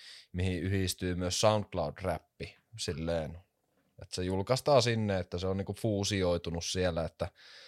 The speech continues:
niitten trappi- ja räppitaustojen päälle huudetaan ja sit siellä vuodatetaan,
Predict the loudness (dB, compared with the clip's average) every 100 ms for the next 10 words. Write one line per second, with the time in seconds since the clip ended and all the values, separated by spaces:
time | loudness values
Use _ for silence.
0 | -20 -20 -20 -20 _ -2 0 0 0 -2
1 | -2 4 4 4 0 4 6 6 4 4
2 | 0 4 4 2 2 0 2 4 4 4
3 | 2 2 4 4 4 2 2 2 0 -2
4 | -2 2 2 2 0 2 2 0 -2 -2
5 | -2 -2 -2